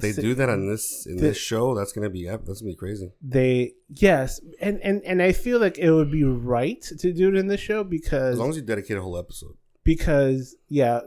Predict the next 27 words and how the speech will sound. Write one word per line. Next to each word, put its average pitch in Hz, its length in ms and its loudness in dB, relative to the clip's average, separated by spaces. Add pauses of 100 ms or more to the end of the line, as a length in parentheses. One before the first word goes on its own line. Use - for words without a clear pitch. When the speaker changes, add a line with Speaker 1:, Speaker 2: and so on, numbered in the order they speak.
Speaker 2:
you 139 120 4
have 165 80 6
to 160 80 -2
do 147 120 6
a 127 60 6
whole 131 160 6
episode, 107 400 0
like, 117 120 2
one 156 360 6
single 151 320 0
Speaker 1:
Like, 135 100 2
if 135 60 2
they 139 80 2
Speaker 2:
little 151 140 2
Speaker 1:
just 113 100 -4
do, 135 180 2
like, 113 220 0
a 107 100 -8
quick - 320 -2
sign 101 300 -2
off 113 200 -4
on 113 140 -2
that, 117 260 -8
I 104 100 -8
don't 107 180 -4
think 101 160 -8
it's - 280 -12